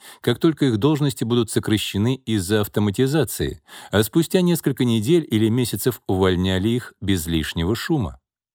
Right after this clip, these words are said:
Леклер и его коллеги провели кое-какие расчеты, и выяснилось, что в С Ш А из-за R P A и других видов автоматизации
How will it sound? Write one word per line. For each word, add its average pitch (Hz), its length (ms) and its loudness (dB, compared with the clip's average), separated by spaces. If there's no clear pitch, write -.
Леклер 101 540 2
и - 140 -2
его 92 180 4
коллеги 101 460 2
провели 110 400 0
кое-какие 90 560 0
расчеты, 120 540 0
и 151 220 0
выяснилось, 76 840 -4
что - 300 -4
в - 80 -6
С - 160 -2
Ш 127 360 0
А - 20 0
из-за 90 580 -2
R 90 220 2
P 80 240 -6
A 135 200 2
и 87 260 -2
других 82 420 -2
видов 85 480 -2
автоматизации 80 1040 -4